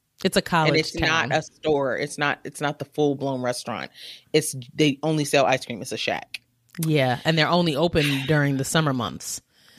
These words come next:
Speaker 2: Mm-hmm.
Speaker 1: So it's a big deal. And the
Speaker 2: It is
Speaker 1: ice cream is just so much better than any other Dairy Queen.
Speaker 2: It is, because that's all they
Speaker 1: Superior.
Speaker 2: got to focus on.
Speaker 1: And they're closing. That's so sad.
Speaker 2: It is sad.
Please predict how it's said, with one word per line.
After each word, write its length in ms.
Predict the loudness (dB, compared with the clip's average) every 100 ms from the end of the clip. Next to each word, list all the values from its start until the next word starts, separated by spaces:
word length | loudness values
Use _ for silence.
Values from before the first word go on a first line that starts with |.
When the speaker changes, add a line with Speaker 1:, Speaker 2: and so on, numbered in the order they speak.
| -10
Speaker 2:
Mm-hmm. 180 | -8 0
Speaker 1:
So 120 | 2
it's 120 | 4
a 60 | 2
big 320 | 4 2 2
deal. 380 | -2 0 -2 -2
And 180 | 0 2
the 60 | 0 -2
Speaker 2:
It 100 | -10
is 100 | -6 2
Speaker 1:
ice 220 | 2 2
cream 180 | 2 2
is 100 | 2
just 260 | 0 0
so 200 | 0 2
much 220 | 4 2 2
better 180 | 2 2
than 200 | -2 -4 -2
any 260 | 0 0
other 180 | 0 0
Dairy 280 | 2 0 0
Queen. 420 | 0 2 2 0 0
Speaker 2:
It 60 |
is, 400 | 4 4 4 2
because 400 | 0 0 2 2
that's 140 | 4 4 4
all 160 | 4 4
they 100 | 4
Speaker 1:
Superior. 60 | 4
Speaker 2:
got 200 | 2 0
to 60 | -4
focus 320 | 0 2 2 2
on. 240 | 0 0
Speaker 1:
And 160 | -4 -8 _ _ _ _ _ _ _ _ _ -14 -14 _
they're 100 | _ _
closing. 460 | -20 _ _ _ _ _
That's 200 | _ _
so 60 | _ _ _ _ _ _ _ _
sad. 80 | 0
Speaker 2:
It 120 | 2
is 160 | 4 2
sad. 360 | 2 -2 -2